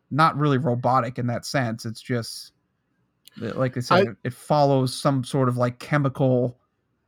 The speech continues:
Speaker 2: Yeah, that's fine, but these
Speaker 1: directive.
Speaker 2: motherfuckers are spontaneously making more of themselves, and that's
Speaker 1: Hmm.
Speaker 2: where the issue comes in.
Speaker 1: That's kinda like the, that's almost like the definition of life right there, right?
Speaker 2: Exactly.
Speaker 1: Can, can reproduce. Okay, I'm, I'm down with that.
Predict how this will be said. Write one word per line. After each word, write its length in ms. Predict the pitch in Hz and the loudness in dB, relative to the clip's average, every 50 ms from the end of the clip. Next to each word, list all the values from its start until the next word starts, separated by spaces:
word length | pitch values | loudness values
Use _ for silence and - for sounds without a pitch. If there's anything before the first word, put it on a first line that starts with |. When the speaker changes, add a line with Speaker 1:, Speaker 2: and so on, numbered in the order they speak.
| _ _ _ _ _ _ _ _ _ _ _ _ _ - - - - | _ _ _ _ _ _ _ _ _ _ _ _ _ -20 -16 -8 -2
Speaker 2:
Yeah, 200 | - 233 240 226 | 2 6 6 6
that's 300 | 185 196 220 262 - - | 6 6 4 4 2 0
fine, 460 | - - 165 147 131 123 127 127 127 - | 4 6 8 8 8 6 4 2 0 2
but 220 | - 156 147 151 | 4 6 6 6
these 160 | 139 196 214 208 | 6 4 2 0
Speaker 1:
directive. 40 | - | 0
Speaker 2:
motherfuckers 600 | 226 214 208 190 - - 202 190 - 180 160 170 | 0 0 0 0 0 0 0 2 2 2 4 4
are 100 | 160 151 | 2 2
spontaneously 960 | - - - 165 160 147 - - - 175 175 170 165 156 147 - - 160 147 | 2 0 0 2 2 2 0 0 0 2 2 2 0 -2 -2 -2 -2 -2 0
making 380 | 139 139 143 147 - 135 113 110 | 2 0 0 0 0 0 2 2
more 300 | 107 110 117 135 139 123 | 2 2 4 4 4 4
of 120 | 113 104 | 2 0
themselves, 640 | 110 92 90 - - - 117 104 82 76 71 71 - - _ - - _ - - | -2 -6 -6 -4 -2 0 0 0 0 -2 -6 -10 -14 -18 _ -20 -20 _ -16 -12
and 100 | 82 82 80 | -10 -6 -2
that's 460 | 165 165 156 180 208 214 143 135 135 | 2 4 6 6 4 4 2 0 0
Speaker 1:
Hmm. 60 | 139 165 | 0 -2
Speaker 2:
where 80 | 165 - | -2 -2
the 160 | - 147 143 | -2 -2 -2
issue 300 | 143 - - - - 85 | -2 -4 -6 -8 -10 -10
comes 420 | 78 - - - 78 76 - - - | -10 -10 -12 -10 -10 -10 -10 -10 -10
in. 120 | 76 - | 0 6
Speaker 1:
That's 180 | 269 330 330 - | 6 6 6 6
kinda 300 | - 294 294 285 247 226 | 6 4 6 6 8 8
like 240 | 202 202 196 190 - | 8 8 6 6 6
the, 260 | 185 170 147 135 120 | 4 6 6 6 6
that's 220 | - 202 - - - | 4 4 4 6 4
almost 240 | 202 202 190 160 | 4 4 4 2
like 120 | - 160 - | 0 0 0
the 60 | 143 | 2
definition 460 | 131 147 135 123 - 135 127 - 135 | 2 2 2 2 2 0 0 0 -2
of 80 | 123 117 | -2 0
life 320 | 117 131 147 156 151 - | 2 2 2 2 0 -2
right 160 | 117 110 - | -4 -6 -4
there, 240 | - 120 110 110 113 | -4 -6 -6 -6 -6
right? 320 | 113 113 117 127 139 - _ _ _ _ _ _ _ _ _ - | -4 -2 -2 -2 -2 -4 _ _ _ _ _ _ _ _ _ 0
Speaker 2:
Exactly. 720 | 185 202 214 196 - 247 262 294 320 330 330 - 277 240 | 2 2 2 4 4 6 6 6 4 2 2 4 4 6
Speaker 1:
Can, 240 | 185 156 151 139 127 | 6 6 6 2 0
can 240 | - - 143 135 131 | 0 0 0 2 2
reproduce. 520 | 131 131 123 - 127 120 123 120 127 - | 2 0 0 0 -2 -2 -2 -2 -2 -2
Okay, 380 | 226 233 233 - 123 120 127 139 | -2 -2 -2 -2 -2 -2 -2 -2
I'm, 180 | 170 196 202 | 0 -2 -2
I'm 220 | 190 170 196 196 156 | -2 -2 -2 -4 -2
down 240 | - 127 117 110 104 | -4 -6 -6 -6 -8
with 140 | 110 123 | -10 -10
that. 240 | - 107 110 113 - | -10 -10 -10 -10 -12